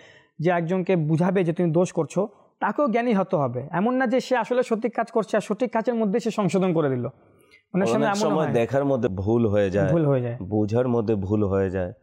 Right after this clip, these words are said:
Speaker 2: তো যখন দেখার মধ্যে ভুল হয়ে যায়, বোঝার মধ্যে ভুল হয়ে যায়, তো ওই হিসাবে বলার মধ্যেও ভুল হয়ে যেতে
Speaker 1: ভুল হয়ে
Speaker 2: পারে।
Speaker 1: যেতে পারে।
Speaker 2: এই জন্য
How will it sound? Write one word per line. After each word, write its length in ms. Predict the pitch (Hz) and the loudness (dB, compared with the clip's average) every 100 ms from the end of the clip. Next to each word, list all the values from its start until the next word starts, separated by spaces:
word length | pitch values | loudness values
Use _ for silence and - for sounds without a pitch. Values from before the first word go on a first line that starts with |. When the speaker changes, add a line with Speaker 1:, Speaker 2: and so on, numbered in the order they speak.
| _ _ _ - | _ _ _ -8
Speaker 2:
তো 80 | |
যখন 400 | 92 101 - 113 | -2 -2 0 -2
দেখার 340 | 98 101 131 139 | 0 0 0 0
মধ্যে 280 | 143 131 131 | 0 0 0
ভুল 260 | 113 120 | 2 2
হয়ে 160 | 107 104 | 2 2
যায়, 160 | 101 | 2
বোঝার 380 | 92 98 104 123 | 0 0 0 0
মধ্যে 280 | 131 120 127 | 0 0 0
ভুল 240 | 117 113 | 0 2
হয়ে 100 | 107 | 2
যায়, 200 | 98 92 - _ _ _ | 0 -2 -4 _ _ _
তো 100 | - - | -6 -2
ওই 220 | 113 120 | 0 0
হিসাবে 360 | 110 104 120 113 | 0 -2 0 0
বলার 360 | 98 104 117 | 2 2 2
মধ্যেও 420 | 113 107 95 135 185 - | 0 0 2 0 -2 -8
ভুল 260 | 92 117 123 | -2 0 0
হয়ে 260 | 95 107 | 0 2
যেতে 220 | 101 101 151 | 2 0 0
Speaker 1:
ভুল 80 | |
হয়ে 100 | 139 | 0
Speaker 2:
পারে। 100 | 135 | -2
Speaker 1:
যেতে 180 | 127 123 | -4 -8
পারে। 360 | - - - 135 | -14 -18 -4 -2
Speaker 2:
এই 80 | 151 | 0
জন্য 360 | 180 143 120 | 0 0 -2